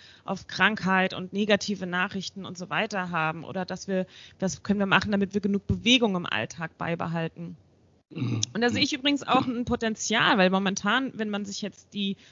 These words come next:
Speaker 1: zum Beispiel mal die rauspickt, die jetzt im Homeoffice arbeiten oder auch im Homeoffice studieren oder die SchülerInnen, die haben jetzt eigentlich mehr Möglichkeiten, zwischendurch jederzeit aufzustehen und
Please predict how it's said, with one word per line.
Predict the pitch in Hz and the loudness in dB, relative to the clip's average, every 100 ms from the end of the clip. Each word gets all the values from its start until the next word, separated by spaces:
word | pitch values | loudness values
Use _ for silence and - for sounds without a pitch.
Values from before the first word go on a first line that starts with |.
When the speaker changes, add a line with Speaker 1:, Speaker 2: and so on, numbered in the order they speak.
| _ | _
Speaker 1:
zum | - | -2
Beispiel | 196 208 | -2 0
mal | 185 | -2
die | 170 233 262 | 0 2 4
rauspickt, | 220 226 - 233 - - - | 6 4 4 0 0 -4 -4
die | 190 190 185 | 0 2 4
jetzt | 185 - | 2 2
im | 156 165 | 0 8
Homeoffice | 233 277 - 226 202 | 10 10 6 2 0
arbeiten | - 208 202 202 202 202 196 180 - - - | 2 4 6 4 4 2 2 0 -8 -20 -2
oder | 170 175 - | 4 4 2
auch | - | -4
im | 175 160 | 0 4
Homeoffice | 185 - 190 175 170 - - | 4 4 0 0 -2 -6 -10
studieren | - - 170 226 269 262 262 | -8 -6 0 6 8 8 6
oder | 202 185 185 180 160 | 2 4 4 4 2
die | 117 190 | 0 -2
SchülerInnen, | 190 254 262 247 - 233 233 - - - - - _ | 0 2 6 6 4 2 0 -4 -16 -20 -20 -20 _
die | 190 202 | 2 6
haben | 190 214 | 8 8
jetzt | 190 247 - | 8 6 4
eigentlich | 208 190 | 2 2
mehr | 196 214 302 | 6 6 6
Möglichkeiten, | 311 339 285 - 220 220 214 214 202 | 6 4 2 2 4 4 4 -2 -2
zwischendurch | - 262 - 220 220 - | -4 -4 -2 0 0 0
jederzeit | 233 262 - 233 | 0 0 2 0
aufzustehen | - 226 - 247 - 226 208 | 4 4 4 -2 2 4 4
und | 196 | 4